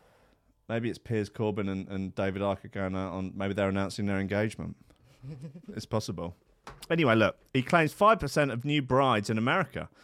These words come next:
Speaker 1: uh, now are vir-, only five percent of new brides in America are virgins. What a bunch of
Speaker 2: And
Speaker 1: slags.
Speaker 2: how does he know that?
Speaker 1: 'Cause he's, he's checked.
Speaker 2: <laughs>
Speaker 1: He's got, he's, them hands of his,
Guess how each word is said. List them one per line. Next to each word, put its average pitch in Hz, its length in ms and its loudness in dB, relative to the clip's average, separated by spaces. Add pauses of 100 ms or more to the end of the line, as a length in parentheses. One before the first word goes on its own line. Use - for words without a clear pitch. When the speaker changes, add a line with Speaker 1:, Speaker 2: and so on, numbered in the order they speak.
(260)
Speaker 1:
uh, 98 200 0
now 127 340 2
are 101 140 4
vir-, 95 320 2
only 160 240 2
five 170 440 2
percent 151 380 0
of 98 80 -4
new 113 220 2
brides 113 340 2
in 92 80 -2
America 98 420 -2
are 87 80 -4
virgins. 90 720 -4 (760)
What 117 200 -4
a - 40 -6
bunch 92 260 -4
of 185 80 -2
Speaker 2:
And 185 80 -4
Speaker 1:
slags. 92 60 -2 (120)
Speaker 2:
how 87 80 0
does 214 140 -4
he 220 160 -4
know 160 200 -6
that? 143 280 -14 (460)
Speaker 1:
'Cause 175 160 2
he's, 202 380 0 (520)
he's 208 240 -2
checked. - 640 0 (320)
Speaker 2:
<laughs> - 340 -20
Speaker 1:
He's 165 200 -2
got, 214 220 -2
he's, 175 220 2
them 208 240 4
hands 170 360 4
of 92 80 -4
his, 104 480 0